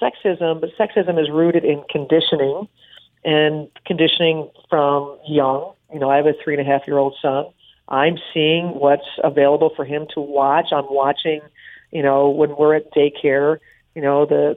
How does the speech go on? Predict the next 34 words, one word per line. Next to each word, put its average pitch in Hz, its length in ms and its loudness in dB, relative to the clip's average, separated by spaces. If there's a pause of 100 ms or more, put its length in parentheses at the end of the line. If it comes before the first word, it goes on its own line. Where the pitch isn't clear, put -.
(160)
separation 143 440 2
between 156 200 -6
girls 143 340 2
and 156 220 -8
boys 147 400 2
and 139 100 -6
how 143 220 0
they're 170 180 -2 (120)
treated, 147 420 0
why 143 320 0
they're 160 160 0
treated 151 320 -2
that 143 180 2
way, 156 320 0 (400)
what 185 200 2
they're 165 160 2 (140)
told. 151 440 2 (360)
You 170 80 -10
know, 151 140 0
when 156 160 0
a 147 80 0
boy 156 640 0
cries 143 540 -2
or 165 40 -4
gets 151 240 -6
upset, 143 540 0
they're 143 180 0 (120)
told 151 180 2
that's - 240 -2
not 139 160 0
okay. 147 640 -2 (500)
Uh, 143 440 0
and 156 140 -2
that's, 165 180 2